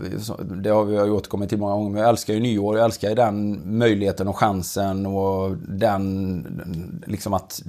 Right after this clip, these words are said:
den, den vändpunkten, eller så här, man stänger dörren till någonting gammalt och så öppnar man dörren till någonting nytt. Och just det här att det finns alltid,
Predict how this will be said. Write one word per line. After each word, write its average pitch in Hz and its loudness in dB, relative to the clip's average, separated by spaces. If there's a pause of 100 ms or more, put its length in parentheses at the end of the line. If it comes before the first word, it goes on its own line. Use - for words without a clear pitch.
(420)
den, 104 0 (500)
den 113 2
vändpunkten, 107 2
eller 107 2
så - 0
här, 107 2
man 104 0
stänger 104 0
dörren 101 2
till 107 -2
någonting 107 0
gammalt 107 0
och 110 -4
så 101 -2
öppnar 101 -4
man 101 0
dörren 95 0
till - -8
någonting 101 -4
nytt. - -6
Och 98 0
just 95 -6
det 104 0
här 107 0
att 107 -4
det - -16
finns 107 -4
alltid, 104 -2